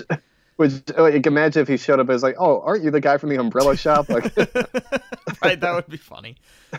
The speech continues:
Speaker 2: And, uh, so then when Penguin comes to drop off the girl, he knocks out the two in the arm-,
Speaker 1: Armor.
Speaker 2: suits of armor 'cause he heard, 'cause he heard about it.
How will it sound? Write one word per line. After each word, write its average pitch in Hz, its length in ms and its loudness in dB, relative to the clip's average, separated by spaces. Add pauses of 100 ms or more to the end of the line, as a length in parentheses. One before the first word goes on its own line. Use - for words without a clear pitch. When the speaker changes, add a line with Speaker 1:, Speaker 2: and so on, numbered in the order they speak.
(480)
Speaker 2:
And, 147 500 -6
uh, 139 460 -4 (480)
so - 240 -8
then 151 180 -8
when 139 140 -8
Penguin 196 380 0
comes 165 420 -6
to 143 100 -10
drop 143 340 -6
off 147 180 -8
the 127 80 -16
girl, 135 340 -10
he 127 320 -10 (240)
knocks 127 440 -10
out 127 260 -10
the 120 60 -14
two 127 500 -12 (240)
in 123 220 -14
the 117 360 -14 (800)
arm-, 104 220 -6
Speaker 1:
Armor. 98 140 -10
Speaker 2:
suits 156 240 -14
of 135 80 -12
armor 143 240 -8
'cause 127 120 -20
he 127 140 -14
heard, 147 300 -12 (880)
'cause 147 100 -16
he 156 80 -10
heard 196 200 -4
about 117 260 -10
it. - 160 -8